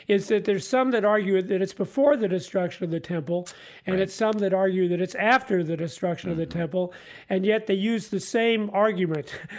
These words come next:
Speaker 1: <laughs> the same, uh, uh, evidence to prove those. So, so those that wanna say that it's before, w-, point out, "Well, there's no mention anything of the destruction of the temple here."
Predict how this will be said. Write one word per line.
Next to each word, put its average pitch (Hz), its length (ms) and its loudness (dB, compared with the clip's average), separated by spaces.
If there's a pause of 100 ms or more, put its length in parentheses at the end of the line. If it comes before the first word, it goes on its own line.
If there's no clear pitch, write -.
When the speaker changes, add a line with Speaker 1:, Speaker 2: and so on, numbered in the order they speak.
(140)
Speaker 1:
<laughs> 175 380 -2
the 214 100 2
same, 226 360 2 (260)
uh, 202 40 2
uh, 196 280 0
evidence 208 520 2
to 202 100 0
prove 262 380 2
those. 165 340 0 (320)
So, 226 240 -2
so 220 240 2
those 269 300 6
that 254 100 0
wanna 220 200 2
say 214 200 0
that 196 120 0
it's 190 160 -2
before, 190 800 2 (340)
w-, 202 380 -8
point 208 240 2
out, 214 100 2
"Well, 196 120 0
there's 214 200 0
no 294 200 4
mention 226 420 2
anything 190 480 -2
of 165 120 -2
the 170 100 -4
destruction 175 580 -4
of 156 80 -4
the 175 80 -4
temple 208 400 -4
here." 143 300 -6